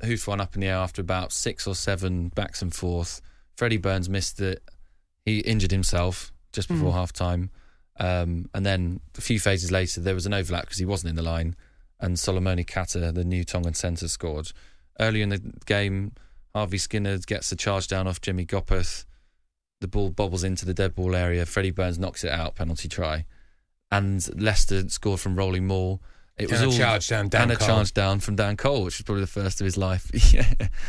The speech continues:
Speaker 1: So it was all sort of gritty and bitty and a bit sort of average, and Leicester weren't very good, didn't really fire a shot. But
Speaker 3: Didn't
Speaker 1: you
Speaker 3: try.
Speaker 1: thought, no, and
Speaker 3: Didn't
Speaker 1: you just
Speaker 3: try
Speaker 1: sort
Speaker 3: to
Speaker 1: of
Speaker 3: fire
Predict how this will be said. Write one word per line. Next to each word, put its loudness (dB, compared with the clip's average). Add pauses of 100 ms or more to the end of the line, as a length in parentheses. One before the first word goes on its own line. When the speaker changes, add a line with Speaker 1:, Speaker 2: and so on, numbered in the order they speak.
Speaker 1:
So 4
it 4
was 2
all 2 (540)
sort 0
of -2
gritty 6
and 4
bitty 8
and 2
a 0
bit 0
sort -2
of -2
average, 0
and -2
Leicester 6
weren't 2
very 2
good, 2
didn't 0
really 0
fire 0
a 0
shot. 0 (800)
But 2 (460)
Speaker 3:
Didn't 4
Speaker 1:
you 4
Speaker 3:
try. 4
Speaker 1:
thought, -4
no, 2
and 2
Speaker 3:
Didn't 4
Speaker 1:
you 4
just 4
Speaker 3:
try 8
Speaker 1:
sort 6
Speaker 3:
to 2
Speaker 1:
of 2
Speaker 3:
fire 4